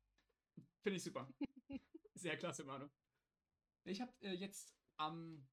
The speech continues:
Speaker 1: am Samstag hatten wir Weihnachtsbrunch von dem Psychologen. Und da hab,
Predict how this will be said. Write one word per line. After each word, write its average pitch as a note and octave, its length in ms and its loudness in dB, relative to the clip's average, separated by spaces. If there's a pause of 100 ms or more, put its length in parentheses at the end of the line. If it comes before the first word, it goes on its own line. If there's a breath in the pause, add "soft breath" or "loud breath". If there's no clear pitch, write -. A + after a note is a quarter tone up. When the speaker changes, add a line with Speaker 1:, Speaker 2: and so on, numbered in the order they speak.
(320)
Speaker 1:
am D3 160 -2
Samstag D3+ 760 0
hatten D3+ 320 -4
wir C#3+ 500 0
Weihnachtsbrunch G3+ 680 -2
von D#3 440 -6
dem D#3 120 -10
Psychologen. F#3 580 -2 (800)
Und E3 600 0
da D#3 200 4
hab, E3+ 180 0